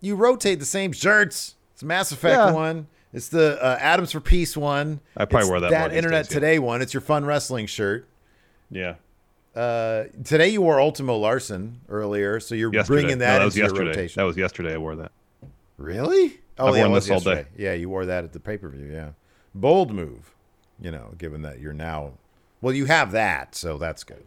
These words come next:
Speaker 1: You still have that.
Speaker 2: And I still have the I W G P belt back there.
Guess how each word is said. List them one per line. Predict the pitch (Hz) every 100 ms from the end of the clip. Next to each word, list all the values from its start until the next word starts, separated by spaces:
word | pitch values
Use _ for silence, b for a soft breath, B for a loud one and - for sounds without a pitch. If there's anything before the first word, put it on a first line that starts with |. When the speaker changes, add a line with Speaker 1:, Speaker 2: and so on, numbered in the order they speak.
| _ _ _
Speaker 1:
You | -
still | - 107
have | 80 69
that. | 67 55 _ _ _ -
Speaker 2:
And | -
I |
still | 156 -
have | 190 160
the | 113
I | 104
W | 98 90 87
G | 78
P | 85 90 90
belt | 98 123 -
back | 110
there. | -